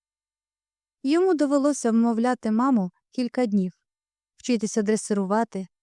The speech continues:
терпіти порвані капці, розкидані іграшки, ночі з виттям і ранки з обіймами. Але через кілька місяців ніхто б не впізнав ту саму Ладу.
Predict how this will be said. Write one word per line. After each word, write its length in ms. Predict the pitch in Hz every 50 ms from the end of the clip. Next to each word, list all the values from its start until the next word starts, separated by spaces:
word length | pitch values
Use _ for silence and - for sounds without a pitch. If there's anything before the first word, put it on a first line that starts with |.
| _ _ _ _ _ _ _ _
терпіти 520 | - 302 302 294 _ - 339 320 - 277
порвані 480 | 247 - 277 285 269 240 240 226 226 220
капці, 600 | - - 254 277 277 - - - - 233 226 214 - _ -
розкидані 600 | 220 240 226 - - - 240 214 220 214 214 214
іграшки, 680 | - - 262 254 233 226 226 208 - - - 208 196 185 _ _ _ _ _ _ _ _ _ -
ночі 420 | 254 269 285 285 254 - - 240
з 100 | 220 202
виттям 600 | 214 220 247 214 _ - - 226 220 220 202 202 - _ _ _ _ _ _ _
і 100 | - 233
ранки 380 | 220 214 226 240 233 220 - 202
з 80 | 180 196
обіймами. 560 | 202 180 185 185 180 175 175 170 170 180 170 _ _ _ _ _ _ _ _ _ _ _ _ _ _ _ -
Але 220 | 240 233 226 226
через 340 | 214 - - 233 226 220 -
кілька 320 | - - 240 226 - 220
місяців 560 | 208 214 240 254 - - 196 - - - 175 170 _ _ _ _ _ _ _ _
ніхто 440 | - 240 269 277 - - - 302 269
б 60 | 202
не 100 | 196 202
впізнав 520 | 202 - _ - 220 214 190 226 247 254 240 _ _
ту 100 | - -
саму 340 | 190 - - 208 208 220 220
Ладу. 360 | 220 202 175 165 165 170 170